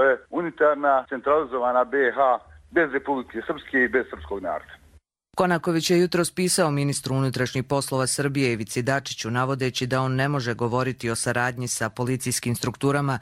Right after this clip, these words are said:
Speaker 2: sve dok Srbija krije, kako je naveo, desetine ratnih zločinaca.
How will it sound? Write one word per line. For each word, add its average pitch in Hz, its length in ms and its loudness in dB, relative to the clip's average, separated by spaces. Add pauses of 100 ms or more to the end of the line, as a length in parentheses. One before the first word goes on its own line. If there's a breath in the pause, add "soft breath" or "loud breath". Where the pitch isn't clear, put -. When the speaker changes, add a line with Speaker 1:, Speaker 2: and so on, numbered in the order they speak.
(280 loud breath)
Speaker 2:
sve 190 220 2
dok 165 200 2
Srbija 156 400 2
krije, 147 380 0
kako 110 320 -2
je 123 60 2
naveo, 127 380 2
desetine 135 640 0
ratnih 117 340 -2
zločinaca. 117 720 -2